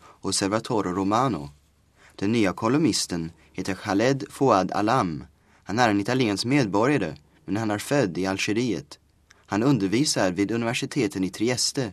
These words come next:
och Stanford. I överensstämmelse med Benediktus den sextonde vill Khaled Fouad Alam främja en kristen muslims dialog som inte är en kompromiss mellan religionerna, utan ett möte mellan kulturer.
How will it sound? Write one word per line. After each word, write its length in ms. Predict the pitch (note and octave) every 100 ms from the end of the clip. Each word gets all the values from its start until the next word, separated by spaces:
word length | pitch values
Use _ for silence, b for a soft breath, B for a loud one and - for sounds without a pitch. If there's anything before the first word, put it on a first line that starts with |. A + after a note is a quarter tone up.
| -
och 180 | G#2 -
Stanford. 640 | A2+ C3 C#3+ D#2 - - _ _ _ _ -
I 120 | G#2
överensstämmelse 760 | B2+ G2 F#2+ - B2 D3 C#3+ G#2+
med 140 | G2
Benediktus 580 | G#2+ C3 C3+ - F#2 -
den 160 | F#2
sextonde 640 | - C3 - A#2 C3+ G2+ D2 b b
vill 160 | A2+ F#2+
Khaled 600 | F#2+ - F#2+ A#2 C#3 -
Fouad 400 | - C#3 G#2 F#2
Alam 540 | - G#2 B2+ G#2 D#2 C#2 _
främja 440 | - C#3 A2+ G2+
en 140 | F#2+ G2
kristen 400 | - D3 - G2
muslims 420 | G2 A#2+ B2+ B2
dialog 500 | B2 C#3+ G#2+ F2 F2 b b
som 180 | - A#2+
inte 200 | A#2 B2
är 80 | A2+
en 80 | F#2+
kompromiss 680 | A2 G#2+ G#2+ C#3 D3+ -
mellan 260 | B2+ C3 A#2+
religionerna, 580 | C3+ D#3 A2 E2+ B1 - _ _ _ -
utan 220 | A#2+ G2+
ett 100 | G2
möte 540 | G#2+ B2+ F#2+ - B2+ F2+ -
mellan 300 | G#2+ F#2 E2
kulturer. 600 | G2 - B2 F#2+ C#2